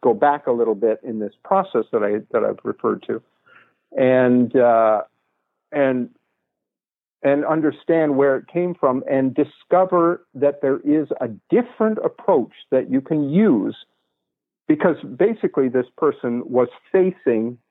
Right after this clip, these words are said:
a, a very large challenge. Uh, the challenge of knowing that they were, had a terminal illness, and, but yet knowing they had young children who would, uh, survive them,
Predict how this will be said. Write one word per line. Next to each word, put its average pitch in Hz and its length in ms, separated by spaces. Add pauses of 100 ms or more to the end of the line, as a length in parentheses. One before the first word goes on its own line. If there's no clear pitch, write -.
a, 120 420 (320)
a 135 100
very 170 340
large 120 420 (200)
challenge. 117 400 (1200)
Uh, 110 460
the 113 260
challenge 127 520 (100)
of 113 220
knowing 123 800
that 120 200
they 120 140
were, 113 460 (120)
had 120 140
a 110 80
terminal 110 460
illness, 104 360 (760)
and, 120 400
but 123 260
yet 135 300
knowing 123 720
they 120 160
had 120 200
young 113 280
children 117 360
who 117 160
would, 110 440 (240)
uh, 104 260 (100)
survive 127 480
them, - 320